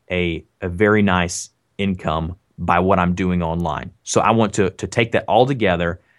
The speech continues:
and smush it up and, and do some really good blog posts. I've already got five or six started over there on the blog. Uh, I've got all of five or six podcasts. And the, the structure of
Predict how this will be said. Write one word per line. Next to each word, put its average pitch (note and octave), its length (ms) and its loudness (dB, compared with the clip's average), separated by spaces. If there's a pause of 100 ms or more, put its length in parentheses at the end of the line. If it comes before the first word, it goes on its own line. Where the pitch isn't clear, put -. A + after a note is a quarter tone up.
and F2+ 200 -2
smush A#2+ 440 0
it A#2+ 80 4
up F2+ 280 2 (220)
and, F2 400 -2
and F2+ 240 0 (180)
do A2 120 2
some F#2+ 260 2
really A#2 200 4
good A2 240 2
blog F#2+ 300 4
posts. F#2 280 0
I've F2+ 100 -2
already G2+ 200 4
got F#2+ 260 0
five F2+ 200 0
or F#2+ 40 -2
six F#2+ 300 -6
started F#2 300 0
over F2+ 160 0
there F2+ 140 2
on F#2 100 2
the F2+ 80 2
blog. F2 400 2 (340)
Uh, D#2+ 380 0
I've F2+ 160 0
got F2+ 220 2
all G#2+ 200 4
of G2 140 0 (260)
five G2 220 2
or G2+ 40 -2
six - 280 -6
podcasts. F#2+ 680 -2
And B2 100 -4
the, A#2+ 60 -2
the B2 140 -6
structure G#3 600 -2
of A#2+ 320 2